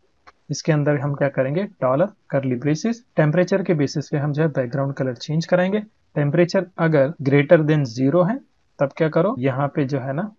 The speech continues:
बीजी danger की class जो है apply कर दो, else बीजी info कर दो, यानी कि हमारे पास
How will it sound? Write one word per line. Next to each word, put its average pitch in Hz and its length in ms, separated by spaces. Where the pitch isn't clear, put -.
बीजी 135 480
danger 143 420
की 175 140
class 135 340
जो 165 80
है 170 80
apply 127 320
कर 151 180
दो, 233 200
else 208 380
बीजी 143 320
info 147 320
कर 131 180
दो, - 300
यानी 147 280
कि 165 80
हमारे 135 300
पास 190 320